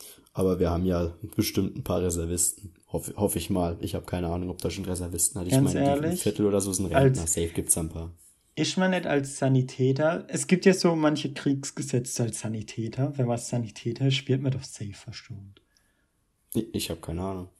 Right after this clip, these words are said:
Speaker 2: Ganz ehrlich, wenn man eingezogen wird, ja, Papa Scholz, Papa Ole, ich, ich,
Speaker 1: <laughs>
Speaker 2: ich werd Sanitäter.
Speaker 1: Ja, safe gibt's aber irgendwelche, äh, so Rangfolgen, so, yo, wer ist nicht wichtig?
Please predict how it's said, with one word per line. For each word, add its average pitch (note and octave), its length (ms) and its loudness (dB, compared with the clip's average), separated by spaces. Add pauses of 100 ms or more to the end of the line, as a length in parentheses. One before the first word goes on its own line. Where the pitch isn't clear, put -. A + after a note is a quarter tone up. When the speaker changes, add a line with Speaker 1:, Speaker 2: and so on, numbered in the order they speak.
(140)
Speaker 2:
Ganz B2+ 220 2
ehrlich, C#3 680 4
wenn C3 220 2
man C3 180 6
eingezogen B2 600 0
wird, A#2 440 -4
ja, A#2 480 -2 (280)
Papa - 280 -6
Scholz, - 600 -8
Papa - 280 -8
Ole, A#2+ 440 0 (420)
ich, - 180 -6
ich, - 320 -8
Speaker 1:
<laughs> C#3 180 6
Speaker 2:
ich - 280 -4
werd B2+ 240 4
Sanitäter. - 840 -6 (1200)
Speaker 1:
Ja, G#2 180 -2
safe F2 400 2
gibt's - 240 0
aber F2 200 0
irgendwelche, F2 920 0
äh, G2 100 0
so F#2 120 0
Rangfolgen, F#2 800 2
so, E2 120 -2
yo, F2+ 760 4
wer F2+ 160 4
ist F2+ 140 6
nicht A#2 260 0
wichtig? A2 680 2